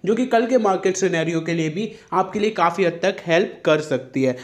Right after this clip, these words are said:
तो एक एक करके स्टॉक्स के बारे में बात करने वाले हैं। वीडियो अगर यूज़फुल लगे तो लाइक कर दीजिएगा। चैनल पे अगर आप फर्स्ट टाइम विजिट कर रहे हो तो प्लीज़ चैनल को सब्सक्राइब भी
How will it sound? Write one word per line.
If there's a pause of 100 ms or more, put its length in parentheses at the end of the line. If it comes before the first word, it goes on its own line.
(140)
तो
एक
एक
करके
स्टॉक्स
के
बारे
में
बात
करने
वाले
हैं।
वीडियो
अगर
यूज़फुल
लगे
तो
लाइक
कर
दीजिएगा। (140)
चैनल
पे
अगर
आप
फर्स्ट
टाइम
विजिट
कर
रहे
हो (260)
तो
प्लीज़
चैनल
को
सब्सक्राइब
भी